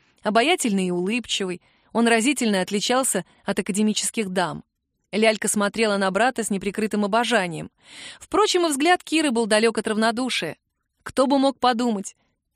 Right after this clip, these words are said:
Её привлекали истории об интригах времён Екатерины второй в исполнении чёртова малыша.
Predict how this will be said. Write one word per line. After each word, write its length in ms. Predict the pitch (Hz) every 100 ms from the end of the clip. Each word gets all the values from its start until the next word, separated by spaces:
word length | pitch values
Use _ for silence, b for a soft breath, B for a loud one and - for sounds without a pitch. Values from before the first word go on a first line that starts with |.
| _ 180
Её 220 | 214 226
привлекали 680 | 214 208 208 - 226 214 202
истории 400 | - 226 226 196
об 200 | 190 196
интригах 480 | 190 214 196 185
времён 320 | 202 202 208 202
Екатерины 480 | 180 - 208 214
второй 540 | 196 208 208 214 175 160 _ _ _ _
в 100 | 175
исполнении 640 | 185 - 202 202 196 165 170
чёртова 540 | - - 196 - 180
малыша. 640 | 185 190 208 - 196 170